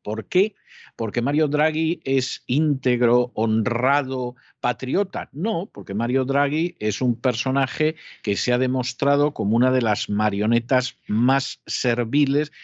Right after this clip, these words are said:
de la agenda globalista. Y por lo tanto es lo que querría tener Soros en todas partes y que por lo menos en Italia lo tiene. Y entonces Mario Draghi,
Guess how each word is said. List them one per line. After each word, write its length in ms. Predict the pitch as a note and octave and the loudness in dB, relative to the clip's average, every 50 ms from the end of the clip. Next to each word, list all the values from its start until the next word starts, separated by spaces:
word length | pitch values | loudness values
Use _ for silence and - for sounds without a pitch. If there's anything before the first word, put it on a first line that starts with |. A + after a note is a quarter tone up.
| - - _ | -20 -14 _
de 140 | G2 A2 | -6 -4
la 100 | G2+ G2 | -4 -4
agenda 320 | F#2 - - C#3+ C3+ A2+ E2 | -4 -4 -4 -4 -4 -4 -4
globalista. 680 | C#2+ D2 D2 C#2+ - - - - - - - A#1+ - - _ _ _ _ _ _ | -6 -8 -10 -10 -12 -14 -12 -12 -12 -10 -10 -12 -14 -14 _ _ _ _ _ _
Y 100 | - B2+ | -2 -2
por 180 | - - G#2 G2+ | 0 0 -4 -4
lo 100 | G2 F#2+ | -4 -2
tanto 360 | - A#2+ B2+ C3 B2 B2+ C#3+ | 0 0 0 0 0 0 0
es 100 | C3+ - | 0 0
lo 120 | C3+ A2+ | -2 -4
que 140 | - - F#2+ | -2 -4 -4
querría 520 | - G#2 F#2 E2+ F#2 A#2 A#2+ A#2+ B2+ B2+ B2 | -2 -4 -4 -2 -2 0 2 2 2 2 0
tener 260 | - F#2+ G#2 G#2+ F#2 | -2 -2 -2 -2 -4
Soros 380 | - - B2 B2 C3 C3 - | -2 0 2 2 2 2 0
en 120 | B2 G2+ F#2+ | -2 -4 -2
todas 320 | - A#2 A#2+ A#2+ A#2 A2 | 0 0 2 2 0 0
partes 480 | - - C#3+ C#3 A2 - - C#3 D3 - - - - - - | 0 -2 -2 -2 -2 -4 -4 -6 -6 -6 -10 -20 -20 -6 -4
y 120 | C3+ C3 | -4 -2
que 120 | - D#3+ | -2 -2
por 260 | C3+ B2+ - A#2 G#2 G2+ | -4 -2 -6 -6 -4 -4
lo 120 | A2 G#2+ | -4 -2
menos 460 | A#2 B2+ C3 C#3 D3 D3+ - - - _ | 0 2 2 2 0 -2 -4 -8 -10 _
en 160 | - G#2 G2+ | -4 -2 0
Italia 640 | G#2 G2 F2+ - B2 B2 B2 B2 C3 C#3 C#3 - _ _ | -2 -2 -2 0 0 0 2 2 0 0 0 -4 _ _
lo 260 | - F#2+ F2 F2+ D#2+ | -8 -4 -4 -4 -6
tiene. 260 | - E2 D#2 - - _ _ _ _ _ _ _ _ _ _ _ | -6 -10 -12 -12 -14 _ _ _ _ _ _ _ _ _ _ _
Y 80 | - F#2 | -10 -6
entonces 260 | - A#2 C3 A#2+ G#2+ | -2 0 0 0 -2
Mario 320 | G2 E2 F#2 G2 G#2 A#2 | -4 -6 -4 -2 -2 -2
Draghi, 500 | A#2 C3 D3 D#3 D#3 D3+ D3 D#3 E3+ F3 | 0 2 2 2 2 0 0 -2 -4 -6